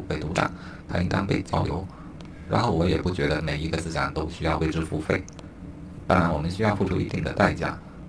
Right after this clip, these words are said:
啊，这里是一个想法，就是思想呢，按照我的习惯，我都是把它们录音下来，因为这最为方便。录音下来的思想，它可以，啊，也应当无偿的分享，但是接收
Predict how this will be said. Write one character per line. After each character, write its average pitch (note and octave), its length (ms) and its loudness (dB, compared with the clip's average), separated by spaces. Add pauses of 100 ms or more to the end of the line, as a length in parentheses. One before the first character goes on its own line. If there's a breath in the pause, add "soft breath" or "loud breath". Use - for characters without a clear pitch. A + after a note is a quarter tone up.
啊， E2 160 0
这 - 80 0
里 D#2+ 120 2
是 F#2 120 0
一 F#2 60 2
个 F#2 100 2
想 - 220 0
法， - 300 -2
就 D2 80 -2
是 D2 240 -4
思 - 160 -4
想 - 200 -2
呢， D2 140 -4 (100)
按 G2 120 2
照 G2 100 8
我 - 100 4
的 - 80 2
习 - 120 -2
惯， C#2+ 180 2
我 D2 60 -2
都 D#2+ 100 0
是 D2+ 80 -4
把 D2 120 -4
它 - 80 -4
们 F2+ 80 -2
录 G2 100 2
音 - 120 0
下 - 100 -6
来， D#2+ 120 -4
因 D2+ 120 -4
为 D2+ 60 -2
这 D#2 140 -4 (180)
最 D#2 160 2
为 D2 100 -2
方 F2+ 180 0
便。 - 120 -2 (300)
录 G#2 60 2
音 G#2+ 120 4
下 G2+ 160 4
来 E2 80 4
的 F2+ 80 -2
思 - 140 -2
想， - 200 0
它 - 160 0
可 C2+ 200 -2
以， D2+ 320 -2
啊， D2+ 160 2
也 C#2+ 140 0
应 G2 100 2
当 G#2 220 6 (160)
无 E2 120 -2
偿 - 180 2
的 F2+ 80 0
分 G#2+ 160 0
享， - 240 -2 (400 loud breath)
但 F#2+ 160 2
是 F2+ 260 2
接 A2 200 6
收 A#2 280 4